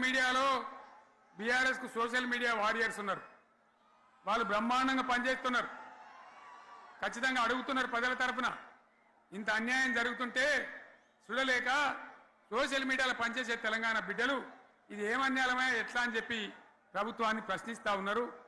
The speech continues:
ప్రజలకు మద్దతుగా నిలబడతా ఉన్నారు. వాళ్ళ మీద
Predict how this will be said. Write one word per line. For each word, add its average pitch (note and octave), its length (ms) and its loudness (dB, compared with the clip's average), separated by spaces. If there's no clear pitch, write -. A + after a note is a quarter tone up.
ప్రజలకు G3+ 380 -2
మద్దతుగా A3 360 -2
నిలబడతా G3+ 480 0
ఉన్నారు. E3+ 180 -8
వాళ్ళ A#3 280 4
మీద C#4+ 120 2